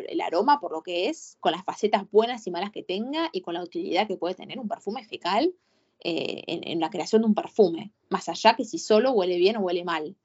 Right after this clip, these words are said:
Es, eh, la finalidad que va a tener en tu composición.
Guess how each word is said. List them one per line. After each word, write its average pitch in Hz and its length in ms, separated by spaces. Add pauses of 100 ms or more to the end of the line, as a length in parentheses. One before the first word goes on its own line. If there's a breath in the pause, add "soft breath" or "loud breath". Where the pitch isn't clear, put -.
(240)
Es, 233 420
eh, 170 160
la 151 140
finalidad 175 600
que 185 80
va 190 80
a 190 40
tener 180 400 (160)
en 175 180
tu 170 120
composición. - 720